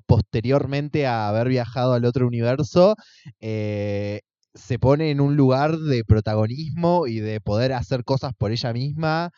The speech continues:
eh, muy fuerte. En este capítulo se nota mucho cuando ella ve el, lo que está pasando en los televisores y trata de ir y buscar una solución y se enfrenta a Magpie y lo hace y me encanta, eh, esa actitud ya de, "Ya, yo vengo haciendo esto hace rato y la verdad que lo puedo manejar".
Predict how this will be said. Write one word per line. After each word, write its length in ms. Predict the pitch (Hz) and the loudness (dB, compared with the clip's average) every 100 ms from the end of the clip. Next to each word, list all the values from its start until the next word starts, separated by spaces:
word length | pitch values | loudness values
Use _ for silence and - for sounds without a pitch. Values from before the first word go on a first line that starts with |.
| _ - _ | _ -20 _
eh, 340 | - 95 95 98 | -10 -6 -6 -8
muy 180 | 117 147 | -2 -2
fuerte. 380 | 123 143 113 107 | 2 2 2 -2
En 60 | 107 | -8
este 100 | 120 | -8
capítulo 340 | 117 131 135 | -6 -4 -4
se 160 | - 107 | -2 -4
nota 240 | 127 131 | -4 -6
mucho 300 | 131 143 143 | -4 0 2
cuando 200 | 117 110 | 2 2
ella 360 | 107 113 107 104 | -2 -2 -2 -2
ve 240 | 110 110 | -2 -2
el, 540 | 104 104 101 98 95 | -4 -6 -6 -8 -10
lo 140 | 92 95 | -8 -8
que 40 | |
está 120 | 95 117 | -6 -4
pasando 280 | - 120 | 0 2
en 60 | 107 | 4
los 100 | 101 | 4
televisores 800 | 101 95 98 131 143 170 202 - - - - _ - | 0 -6 -2 2 4 6 4 0 -14 -20 -20 _ -14
y 440 | 110 117 143 98 - | -10 -6 -6 -8 -8
trata 340 | 123 127 131 | -4 0 2
de 140 | 123 113 | 2 0
ir 120 | 139 | 2
y 20 | |
buscar 200 | 139 - | 2 2
una 100 | 120 | -6
solución 400 | 110 101 117 156 | -4 -6 -2 -4
y 60 | 147 | -2
se 120 | 110 | -4
enfrenta 380 | 98 120 127 123 | -2 -2 0 0
a 40 | |
Magpie 600 | 107 127 - - 143 147 - | 0 -4 -2 0 2 0 -4
y 140 | 107 | -8
lo 140 | 98 113 | -4 -2
hace 360 | - - 156 | -2 -2 -4
y 80 | 120 | -4
me 80 | 107 | -8
encanta, 640 | 104 101 120 127 143 147 - - _ | -6 -6 -6 -4 -4 -4 -10 -20 _
eh, 220 | 95 98 | -12 -8
esa 200 | 117 120 | -4 -4
actitud 480 | 120 - 104 127 139 | -4 -6 0 4 4
ya 240 | - 135 131 | 2 -2 0
de, 480 | 127 117 110 104 101 | 0 -2 -4 -4 -8
"Ya, 240 | - 127 117 98 | -8 -4 -4 -4
yo 180 | - | -2
vengo 180 | 156 147 | -2 -2
haciendo 300 | 117 139 131 | -6 -6 -2
esto 200 | 120 - | -2 -2
hace 200 | 107 98 | -10 -10
rato 440 | 90 135 156 190 - | -8 -8 -2 -2 -2
y 100 | 98 | -8
la 120 | 87 | -14
verdad 140 | 92 135 | -8 -4
que 80 | 123 | -2
lo 80 | |
puedo 160 | 107 107 | 0 0
manejar". 460 | 98 92 101 78 | -2 -6 -8 -8